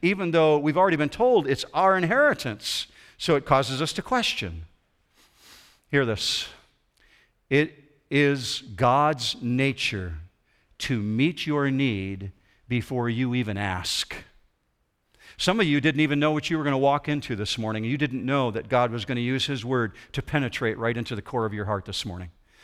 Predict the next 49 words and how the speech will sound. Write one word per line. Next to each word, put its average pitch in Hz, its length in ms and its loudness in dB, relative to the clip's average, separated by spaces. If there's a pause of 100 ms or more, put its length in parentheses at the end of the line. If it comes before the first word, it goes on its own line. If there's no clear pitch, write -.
(140)
But 110 140 -4
God 127 260 4
knew 139 220 4
that 131 180 -2
you 131 100 0
needed 123 300 0
it 117 120 -2
even 123 280 -4
before 123 340 -4
you 135 200 -2
knew 113 100 0
you 101 180 -4
needed 104 280 -6
it. 117 120 -4 (960)
It 135 140 2
is 110 140 -2
God's 151 560 4
nature 143 600 2
to - 180 -2
meet 151 520 0
your 135 320 2
need 131 520 2 (240)
even 202 380 4
before 165 520 2 (160)
you 135 240 2
ask, 131 400 4
so 123 140 -2
he 156 120 2
gives 131 380 0
us 117 160 -4
a 139 60 -4
guarantee. 120 640 0 (460)
If 123 160 -4
you 143 80 4
have 208 240 4
your 185 120 -2
Bible 117 300 4
open 107 220 -2
to 113 60 -2
Ephesians 110 520 -2
one, 117 260 -2
just 131 280 -4
drift 127 320 -4
up 226 180 0
the - 60 -12
page 127 560 0
to 120 160 -4
verse 120 380 -4
thirteen. 110 640 -6